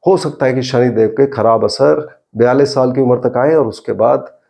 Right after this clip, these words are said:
ये कम होने शुरू हो जाए। और जैसा हमने बात की, यदि केतु यहाँ बैठे हैं तो व्यक्ति स्पोर्ट्स में हो सकता है। यहाँ उपाय के तौर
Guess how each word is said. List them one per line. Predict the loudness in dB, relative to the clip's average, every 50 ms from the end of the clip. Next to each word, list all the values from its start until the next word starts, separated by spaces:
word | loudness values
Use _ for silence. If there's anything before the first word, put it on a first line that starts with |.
| _ _ _ 0
ये | 0 0
कम | 2 0 0 0
होने | 2 2 2 2 2
शुरू | 0 0 0 0
हो | 0 2 2
जाए। | 2 0 0 -2
और | 0 0 -2 0
जैसा | 2 0 -2 -2 -2 -4
हमने | -4 -2 -2 0
बात | 2 2 0 0 -2 -2
की, | -2 0
यदि | 0 -2 -4
केतु | -8 -8 -10 -10 -8 -8
यहाँ | -4 -2 -2 0 0
बैठे | 0 0 0 -2
हैं | -2 -2
तो | -2 0
व्यक्ति | 0 0 0 -2 -2 -4 -4 -4
स्पोर्ट्स | -4 0 2 2 2 2 -2 -4
में | -4 -2
हो | 0 -2 -2
सकता | -2 -6 -16 _ -4 -4 -4
है। | -4 -8 -16 _ _ _ _ _ _ _ _ _ _ -2
यहाँ | 0 2 2 2
उपाय | 0 2 2 2 2 2
के | 0 0
तौर | 0 2 2 2